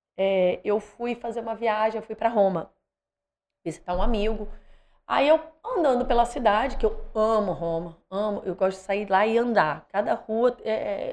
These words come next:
é, é um, um suspiro, sabe? Eu acho maravilhosa a cidade. Aí eu saí pra andar, passei na frente da embaixada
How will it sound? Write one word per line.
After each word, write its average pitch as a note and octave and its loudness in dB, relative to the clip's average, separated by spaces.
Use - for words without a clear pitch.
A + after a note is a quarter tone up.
é, G3+ 0
é G3+ 4
um, G3+ -2
um G3 -12
suspiro, F#3 -8
sabe? F3+ -2
Eu F3 -2
acho F3 -10
maravilhosa F3+ -2
a D#3 -10
cidade. D3+ -2
Aí G4 2
eu G4 -2
saí B3 0
pra C4 -4
andar, B3 0
passei D4+ 0
na C4+ -6
frente B3+ -8
da C4 -6
embaixada A3 -2